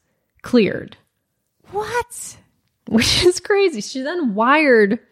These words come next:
Speaker 1: part of this money to pay the hot-, the hotel, eleven Howard, to pay the outstanding bill.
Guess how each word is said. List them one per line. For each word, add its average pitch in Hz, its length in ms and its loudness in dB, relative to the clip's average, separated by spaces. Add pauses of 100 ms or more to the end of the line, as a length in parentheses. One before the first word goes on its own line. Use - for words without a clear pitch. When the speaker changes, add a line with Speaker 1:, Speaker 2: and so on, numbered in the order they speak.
(120)
Speaker 1:
part 294 280 2
of 302 60 4
this 277 180 2
money 233 420 4
to - 200 -4
pay 214 760 0 (320)
the 214 100 4
hot-, 196 380 2
the 185 360 0
hotel, 185 600 -2
eleven 175 360 -2
Howard, 180 540 -6 (240)
to 190 80 -2
pay 185 160 2
the 170 140 0
outstanding 165 560 -2
bill. 165 340 -6